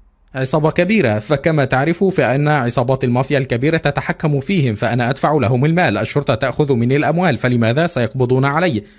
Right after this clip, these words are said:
لص صغير مثلك لا يجب أن يسرق، فسيقبض عليه، أنا رئيس عصابة كبيرة، فأنا أدفع الأموال للشرطة والوزراء لأتحكم فيهم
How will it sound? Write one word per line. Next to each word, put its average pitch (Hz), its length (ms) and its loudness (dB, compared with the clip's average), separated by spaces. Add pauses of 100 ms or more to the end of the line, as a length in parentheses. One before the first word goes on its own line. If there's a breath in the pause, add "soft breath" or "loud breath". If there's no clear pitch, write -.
(100)
لص 190 200 0
صغير 139 360 0
مثلك 160 400 -2
لا 131 100 0
يجب 135 300 0
أن 143 140 0
يسرق، 131 320 -2 (200 soft breath)
فسيقبض 180 640 0
عليه، 165 400 2
أنا 202 140 2
رئيس 160 280 0
عصابة 143 360 0
كبيرة، 143 380 0
فأنا 120 360 -2
أدفع 131 260 0
الأموال 113 400 0
للشرطة 156 480 0
والوزراء 107 600 0
لأتحكم 143 880 -2
فيهم 107 480 -4